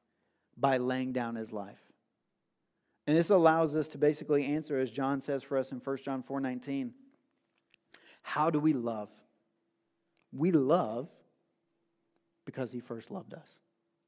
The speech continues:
Like, that's the fuel that you always have to come back to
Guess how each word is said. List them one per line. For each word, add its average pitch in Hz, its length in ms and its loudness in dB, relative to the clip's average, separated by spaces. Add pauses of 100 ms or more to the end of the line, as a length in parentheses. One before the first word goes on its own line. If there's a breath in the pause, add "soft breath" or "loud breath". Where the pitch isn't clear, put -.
(600)
Like, 147 80 -8
that's 170 160 0
the - 100 -12
fuel 165 280 2
that 147 80 0
you 139 140 -2
always 143 340 0
have 139 140 -6
to 143 60 -12
come 123 220 -6
back 113 200 -6
to 123 140 -8